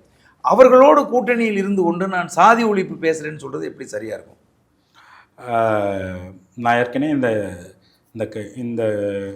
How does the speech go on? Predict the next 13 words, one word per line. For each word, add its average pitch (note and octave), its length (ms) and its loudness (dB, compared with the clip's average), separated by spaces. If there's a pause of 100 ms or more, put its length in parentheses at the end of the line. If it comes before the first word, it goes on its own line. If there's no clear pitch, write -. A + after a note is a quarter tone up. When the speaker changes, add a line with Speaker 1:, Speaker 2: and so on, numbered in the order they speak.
(300)
Speaker 2:
உரையாடல் D3+ 440 2
துவங்குவதற்கு C#3+ 460 -2
முன்பே A2+ 280 -6
ஒரு B2 140 -2
செய்தி G#2 280 -12
சொன்னேன். - 580 -10
Speaker 1:
ம். F2 100 -10 (280)
Speaker 2:
இப்ப, G2+ 480 0
ஆ, A#2+ 100 2
இயக்குனர் D#3 540 2
கலைஞாமியோட D3+ 840 0
தாத்தா C#3+ 340 2
அவர்கள் A#2 500 0